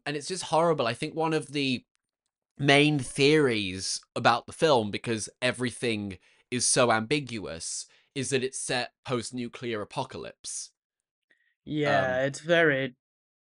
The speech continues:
Speaker 2: that is kind of the vibe it gives almost. I mean,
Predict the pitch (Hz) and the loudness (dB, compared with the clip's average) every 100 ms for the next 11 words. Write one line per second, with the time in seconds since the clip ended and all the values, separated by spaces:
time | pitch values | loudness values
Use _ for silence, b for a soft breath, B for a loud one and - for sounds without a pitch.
0 | _ _ _ _ 160 180 190 156 147 - | _ _ _ _ -2 4 4 4 0 2
1 | 165 156 143 156 135 151 135 135 139 139 | 4 6 4 2 0 2 2 4 2 -2
2 | 143 139 143 165 156 143 147 156 143 143 | -4 -4 -4 2 2 0 0 2 2 2
3 | 143 - 143 151 143 | 2 0 2 2 0